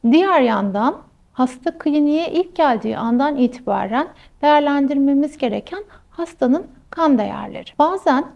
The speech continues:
vitamin mineral eksiklikleri, bazen hormonal düzensizlikler de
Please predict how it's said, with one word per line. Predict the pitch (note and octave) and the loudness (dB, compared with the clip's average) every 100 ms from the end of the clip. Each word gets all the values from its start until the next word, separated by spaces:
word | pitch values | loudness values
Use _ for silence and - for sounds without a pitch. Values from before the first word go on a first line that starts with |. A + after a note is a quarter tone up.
| - | -14
vitamin | B3+ C4+ C#4+ | -2 2 4
mineral | C4+ C4 C4 | 4 4 2
eksiklikleri, | B3+ B3+ - G#3+ G#3 - - F#3 G3+ G3+ | 0 -2 -8 -12 -12 -14 -10 -6 -6 -2
bazen | B3+ D4 C#4+ C4 | 0 0 -2 -2
hormonal | B3+ A#3+ A#3 A#3 B3 B3+ | -2 0 0 0 -2 -2
düzensizlikler | B3 A3+ A3+ A3+ A#3 G#3 A#3+ - C4 A3+ | -2 -4 -4 -6 -8 -6 -6 -2 -2 -2
de | G#3 D4 | -2 -4